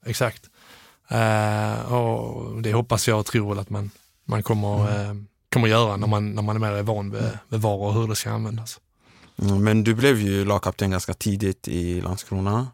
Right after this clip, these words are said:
Speaker 1: Mm.
Speaker 2: Jag tror du var i West Bromwich.
Speaker 1: Ja,
Speaker 2: Ja, så
Speaker 1: eller jag var assisterande.
Speaker 2: Assisterande.
Speaker 1: Men jag var, kaptenen var skadad
Speaker 2: Ja.
Speaker 1: och petade ganska länge, så jag var kapten mycket då.
Speaker 2: Mm. Sen du var det i Djurgården också.
Speaker 1: Mm.
Speaker 2: Det är alltså, det är ändå,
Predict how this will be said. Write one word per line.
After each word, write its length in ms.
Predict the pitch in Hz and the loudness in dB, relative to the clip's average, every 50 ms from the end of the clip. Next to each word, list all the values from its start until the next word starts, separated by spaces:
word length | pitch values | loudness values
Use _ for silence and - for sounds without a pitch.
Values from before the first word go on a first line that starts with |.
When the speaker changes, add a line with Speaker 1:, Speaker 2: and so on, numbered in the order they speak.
| _ - | _ -2
Speaker 1:
Mm. 360 | 127 117 107 101 104 123 139 - | 0 2 2 2 0 -4 -4 -6
Speaker 2:
Jag 100 | 101 98 | -6 -2
tror 120 | - 101 | -2 -2
du 100 | 95 95 | -2 0
var 220 | 92 92 95 90 | 0 0 0 0
i 40 | 92 | 0
West 280 | 90 90 95 - - - | -2 -4 -6 -8 -10 -8
Bromwich. 560 | 85 92 95 98 107 117 143 - - - - _ _ _ - - - | -6 -6 -4 -4 -6 -8 -10 -10 -16 -20 -20 _ _ _ -18 -8 -2
Speaker 1:
Ja, 260 | - 117 113 131 156 151 | 2 2 4 4 2 0
Speaker 2:
Ja, 220 | - 110 107 104 | -2 -2 -2 -2
så 100 | 101 - - | -2 0 2
Speaker 1:
eller 40 | 135 | 2
jag 60 | 135 | 4
var 260 | 139 143 143 147 147 | 4 2 2 2 0
assisterande. 600 | 151 - - 127 - 165 143 113 101 101 98 98 | -2 -2 -2 0 2 2 2 2 0 -2 -4 -4
Speaker 2:
Assisterande. 280 | 98 104 - 101 - 98 | -4 -4 -4 -4 -2 0
Speaker 1:
Men 100 | 120 123 | 2 2
jag 80 | 123 123 | 4 4
var, 520 | 135 131 127 123 123 123 120 120 120 120 123 - - 127 - - - - - - - - - - _ _ _ - | 4 4 4 2 2 2 0 0 -2 -4 -8 -10 -12 -14 -14 -16 -20 -20 -20 -20 -20 -20 -20 -20 _ _ _ -4
kaptenen 500 | - 123 - - 139 127 117 113 113 110 | -4 -2 0 2 2 4 4 2 2 2
var 280 | 117 113 113 113 110 104 | 2 2 2 0 0 -4
skadad 600 | - - - - - 113 117 117 110 104 101 98 | -6 -8 -4 0 2 4 4 4 2 2 2 2
Speaker 2:
Ja. 40 | 95 | 2
Speaker 1:
och 320 | 104 104 104 104 104 98 - | 2 0 0 0 -2 -2 0
petade 280 | - 113 113 - 107 | 2 2 2 2 0
ganska 200 | 107 104 - - | 0 0 0 0
länge, 180 | 107 107 107 101 | -2 -2 -2 -2
så 80 | - | -2
jag 60 | 117 113 | 0 0
var 280 | 113 113 113 117 120 | 0 0 -2 -4 -6
kapten 280 | 120 - - - 113 107 | -10 -8 -4 -4 -4 -4
mycket 200 | 107 110 - - | -4 -6 -6 -6
då. 40 | - | -6
Speaker 2:
Mm. 140 | 104 104 104 | -4 -4 -4
Sen 160 | - - 113 | 0 0 2
du 80 | 110 107 | 4 6
var 140 | 107 110 104 | 6 4 4
det 60 | 104 | 4
i 40 | 101 | 2
Djurgården 640 | 101 107 107 104 95 107 113 104 95 - 69 71 80 | 2 0 0 0 0 2 2 2 0 -2 -4 -6 -8
också. 300 | 101 - - - - 117 - _ _ - | -8 -8 -10 -12 -12 -12 -16 _ _ -4
Speaker 1:
Mm. 300 | 123 117 110 113 113 101 | -2 -2 0 -2 -2 -4
Speaker 2:
Det 80 | 101 | -2
är 80 | 101 101 | -2 -2
alltså, 200 | 98 101 - - | -4 -4 -4 -2
det 100 | 104 104 | 0 2
är 20 | 107 | 2
ändå, 240 | 113 123 120 104 | 4 4 2 2